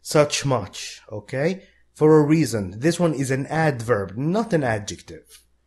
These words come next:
And there is no noun after it. That he has become one of the top students. Five, you've got nice boots.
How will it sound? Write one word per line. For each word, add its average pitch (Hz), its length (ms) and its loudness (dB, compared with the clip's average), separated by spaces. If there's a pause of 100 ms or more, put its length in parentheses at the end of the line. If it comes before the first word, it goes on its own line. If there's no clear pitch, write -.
(720)
And 185 440 4
there 143 180 4
is 139 160 0
no 196 220 4
noun 113 520 0
after 113 400 -6
it. - 420 -18 (1040)
That 135 220 2
he 139 120 0
has 113 160 0
become 151 560 0
one 240 180 2
of 254 100 -6
the 214 120 0
top 147 280 -2
students. - 880 -8 (480)
Five, 98 680 0 (220)
you've 131 460 -2
got 180 560 2 (580)
nice 165 560 2
boots. 123 1040 -2